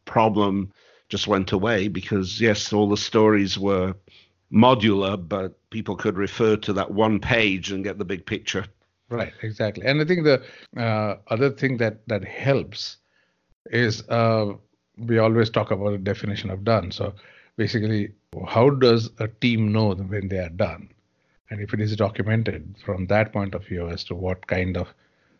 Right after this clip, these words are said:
Speaker 2: um, end results are expected, uh, in a succinct way, then it makes a lot more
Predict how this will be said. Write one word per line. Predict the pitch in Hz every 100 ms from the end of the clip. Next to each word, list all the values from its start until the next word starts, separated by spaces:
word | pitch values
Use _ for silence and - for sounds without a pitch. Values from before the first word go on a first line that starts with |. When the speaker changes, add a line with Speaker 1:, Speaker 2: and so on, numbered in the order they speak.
| _ -
Speaker 2:
um, | 98 98 92 -
end | 127 117 113
results | 110 110 117 107 92 - - - - _ _ -
are | 113 104
expected, | 101 - - 165 - 87 82 - _ _ _ _ _ -
uh, | 104 95
in | 110 110
a |
succinct | - - 107 107
way, | 120 120 98 101 110 92
then | 101 104
it | 104 95 95
makes | 95 - -
a |
lot | 98 98
more | 98